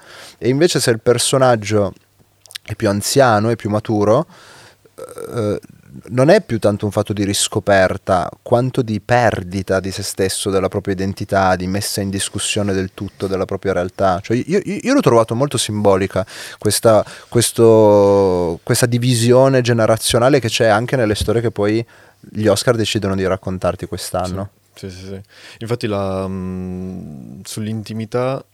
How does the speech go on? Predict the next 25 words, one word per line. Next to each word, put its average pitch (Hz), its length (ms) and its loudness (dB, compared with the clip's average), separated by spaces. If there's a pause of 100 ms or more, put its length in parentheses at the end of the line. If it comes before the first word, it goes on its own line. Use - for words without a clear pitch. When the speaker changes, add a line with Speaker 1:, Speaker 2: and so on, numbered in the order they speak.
(140)
Speaker 2:
Forse - 540 -4
la, 98 260 -8
la 104 140 -8
regista 107 520 -8
bravissima 113 640 -8
riesce 95 340 -8
in 107 60 -8
un'operazione 113 580 -6
che, - 340 -8
ehm, 95 1120 -14
su - 180 -12
me 131 80 -6
è 143 40 -4
molto, 113 560 -8
molto 110 400 -6
complicata, 120 560 -6
cioè 95 320 -4 (800)
rendere 104 320 -2
questi 98 240 -12
paesaggi 107 720 -6 (160)
enormi, 110 640 -6
infiniti, 98 1300 -10
americani, 113 540 -8
molto 110 580 -8
intimi. 98 640 -12